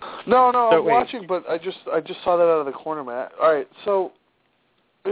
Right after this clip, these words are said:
Speaker 1: here's the thing. Have you ever, I don't know if the Elimination Chambers, I can't think of another one of these, but holy shit, are they taking fucking breaks in this? And we,
Speaker 2: Yeah.
Speaker 1: I mean, it's,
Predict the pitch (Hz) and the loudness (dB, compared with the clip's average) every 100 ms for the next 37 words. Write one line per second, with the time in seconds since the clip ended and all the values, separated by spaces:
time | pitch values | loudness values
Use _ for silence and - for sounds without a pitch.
0 | 214 190 294 247 214 190 127 131 156 202 | -6 -8 -8 -8 -6 -6 -6 -12 -6 -6
1 | 196 208 - 220 247 220 - _ _ - | -6 -10 0 0 0 -10 -10 _ _ -6
2 | 226 262 247 214 175 - _ _ 170 156 | -4 -2 0 0 -2 -12 _ _ -14 -8
3 | 165 185 185 160 165 185 165 143 131 147 | -8 -8 -10 -12 -16 -12 -10 -10 -8 -12
4 | - 190 185 175 135 120 135 175 202 202 | -10 -12 -12 -12 -14 -10 -8 -8 -10 -14
5 | 233 233 - 131 - _ _ - - - | -16 -18 -2 0 0 _ _ -20 -20 -20
6 | - _ - 285 254 143 - - 190 - | -20 _ 0 0 0 -8 -10 -6 -6 -6
7 | - 131 147 240 - 202 196 120 107 165 | -4 -4 -2 -4 -4 -6 -4 -14 -6 -6
8 | 120 110 123 139 - 98 92 - - _ | -6 -8 -6 -6 -10 -18 -18 -18 -20 _
9 | _ _ _ _ _ _ _ _ _ _ | _ _ _ _ _ _ _ _ _ _
10 | _ 143 147 156 190 - 127 170 196 190 | _ -6 -4 -10 -12 -12 -6 -4 -2 -6